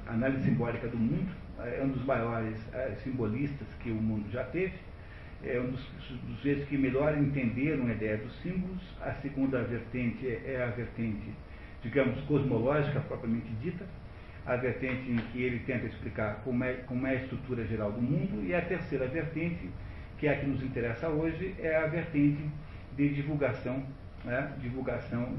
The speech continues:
das, ah, digamos, divulgação das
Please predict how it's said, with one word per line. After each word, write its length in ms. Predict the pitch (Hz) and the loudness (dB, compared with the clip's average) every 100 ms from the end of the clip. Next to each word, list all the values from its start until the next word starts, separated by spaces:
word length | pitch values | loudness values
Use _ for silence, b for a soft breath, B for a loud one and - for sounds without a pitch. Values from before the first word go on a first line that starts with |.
| 123 | 0
das, 280 | 117 117 - - - | 0 0 -4 -6 -2
ah, 420 | 113 110 110 110 110 | 0 0 0 0 -4
digamos, 520 | 107 113 104 - - B B B B | -2 -2 -2 -6 -10 B B B B
divulgação 680 | 113 107 117 120 117 123 127 | -2 0 2 0 0 -2 0
das 580 | 123 117 110 107 104 | 0 2 2 0 -2